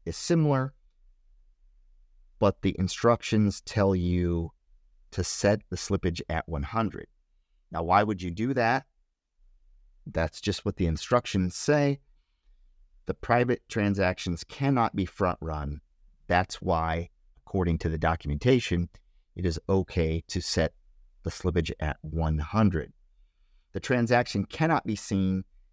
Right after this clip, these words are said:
until it's confirmed. So it cannot be seen on the blockchain until it's actually completed. That wa-,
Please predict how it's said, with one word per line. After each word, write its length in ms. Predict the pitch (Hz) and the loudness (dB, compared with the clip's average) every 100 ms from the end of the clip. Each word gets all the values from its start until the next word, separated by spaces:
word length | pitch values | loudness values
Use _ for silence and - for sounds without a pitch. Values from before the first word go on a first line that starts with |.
| - | -6
until 380 | 85 - 123 110 | -6 0 2 4
it's 180 | 90 - | 2 -4
confirmed. 880 | - 80 - - 156 156 156 151 - _ _ _ _ | -4 -4 -2 0 2 2 0 -2 -8 _ _ _ _
So 160 | - 90 | -4 -4
it 100 | - | 0
cannot 300 | 143 156 - | 2 4 2
be 80 | 107 | -2
seen 220 | 113 107 | 0 2
on 80 | 92 | 2
the 80 | |
blockchain 600 | 85 82 80 - 90 82 | 0 -2 -2 -2 0 0
until 240 | 73 - 90 | -2 -2 -2
it's 160 | 82 - | -2 -4
actually 680 | 87 85 - 82 87 82 - _ - - - | -4 -4 -6 -4 -4 -4 -8 _ -20 -20 -4
completed. 680 | 95 85 - 131 107 82 80 | -2 -2 -2 -2 -2 -4 -6
That 220 | 82 82 | -4 -4
wa-, 240 | 92 85 | -2 -2